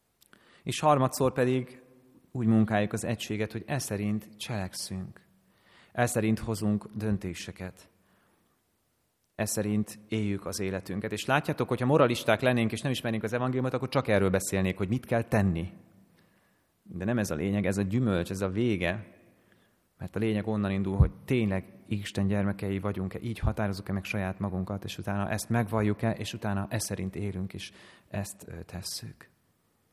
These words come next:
Itt ezen az Isten tiszteleten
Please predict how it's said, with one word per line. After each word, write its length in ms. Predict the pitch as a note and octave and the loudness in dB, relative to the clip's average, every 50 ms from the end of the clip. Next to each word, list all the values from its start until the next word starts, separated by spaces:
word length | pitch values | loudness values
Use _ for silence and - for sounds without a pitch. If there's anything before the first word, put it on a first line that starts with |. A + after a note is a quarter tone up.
| _ _ _ _ _ _ _ _ _ _ _ _ _ _ _ _ _ _ _ _ _ _ _ _ _ _ _ _ _ _ _ _ _ _ _ _ _ _ _ _ _ _ _ _ _ | _ _ _ _ _ _ _ _ _ _ _ _ _ _ _ _ _ _ _ _ _ _ _ _ _ _ _ _ _ _ _ _ _ _ _ _ _ _ _ _ _ _ _ _ _
Itt 200 | - D#3+ D3 D3 | -6 -4 -4 -2
ezen 180 | C#3 B2+ C3+ B2+ | 0 0 2 2
az 120 | A#2+ A#2 | 2 2
Isten 300 | C#3+ C3 - - C#3 B2 | 2 -2 0 0 0 0
tiszteleten 680 | A#2+ C3 A2+ - - B2+ A#2+ A#2 - B2 A#2+ A#2+ A#2 A2 | 0 0 -4 -4 -2 -2 -2 -2 -2 -2 -4 -2 -4 -6